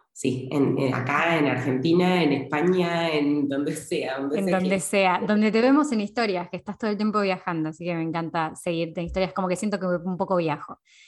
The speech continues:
Speaker 2: Eh, contanos un poco hace cuánto estás en Barcelona y, y cómo fue, como una breve introducción como para que conozcamos un poco de tu historia y ya después sí pasamos a hablar más de, del episodio de hoy.
Speaker 1: Bien, perfecto.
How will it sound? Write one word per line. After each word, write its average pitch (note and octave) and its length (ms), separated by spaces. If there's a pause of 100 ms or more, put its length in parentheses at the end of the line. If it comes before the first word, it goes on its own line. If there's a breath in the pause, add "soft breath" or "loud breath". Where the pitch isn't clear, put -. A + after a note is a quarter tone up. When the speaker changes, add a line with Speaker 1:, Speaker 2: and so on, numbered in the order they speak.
(280 soft breath)
Speaker 2:
Eh, G3+ 520
contanos A#3+ 380
un C4+ 80
poco C#4 320
hace G#3 240
cuánto A3 220
estás A3 220
en G#3+ 100
Barcelona F3+ 680 (140)
y, F3+ 320
y G3 100
cómo G3+ 240
fue, G#3 320 (360)
como D#3+ 240
una F3+ 200
breve F#3 280
introducción F3 500
como F3+ 180
para D#3+ 200
que D#3+ 100
conozcamos F3 540
un E3+ 80
poco F3 180
de E3+ 140
tu E3+ 80
historia G3 520
y F#3 60
ya F3 140
después F3+ 260
sí F#3+ 100
pasamos E3+ 400
a D#3+ 60
hablar D#3 360
más D#3 260
de, D3+ 320
del E3 180
episodio D#3 800
de D#3 180
hoy. D3 240 (1120)
Speaker 1:
Bien, C3+ 400
perfecto. C3+ 480